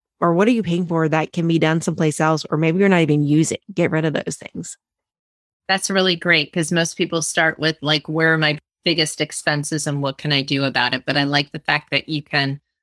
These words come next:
Speaker 2: start with your smallest expenses because they're easier to let go of typically also.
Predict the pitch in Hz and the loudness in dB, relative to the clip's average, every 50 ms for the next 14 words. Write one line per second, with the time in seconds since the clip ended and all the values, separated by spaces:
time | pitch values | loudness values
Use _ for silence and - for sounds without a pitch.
0 | _ _ - - - 175 170 - - 160 - - 156 147 147 - - - 185 185 | _ _ -10 -2 0 0 0 0 -2 -6 -2 -2 -2 -2 -2 -2 -2 0 2 2
1 | 180 175 175 160 - - - 151 - - - - - 143 143 139 143 - 147 139 | 2 2 2 0 -2 -2 -4 -6 -6 -6 -6 -4 -2 -2 -2 -4 -4 -2 0 2
2 | 135 135 139 - - - 151 147 - 165 151 - 156 143 143 - 175 156 151 - | 2 0 0 -4 -4 -4 -4 0 0 -2 0 2 0 0 0 0 -4 -4 -2 -2
3 | 165 151 147 139 143 135 135 131 131 _ 139 135 135 120 87 87 - - - - | -2 -2 -2 -4 -4 -4 -4 -6 -4 _ -4 -2 0 0 -2 -2 -4 -6 -6 -6
4 | - - - - - - - - - - - - - - - - - - - - | -6 -6 -8 -14 -14 -12 -10 -8 -6 -4 -4 -4 -6 -6 -8 -6 -4 -4 -4 -4
5 | - - | -6 -8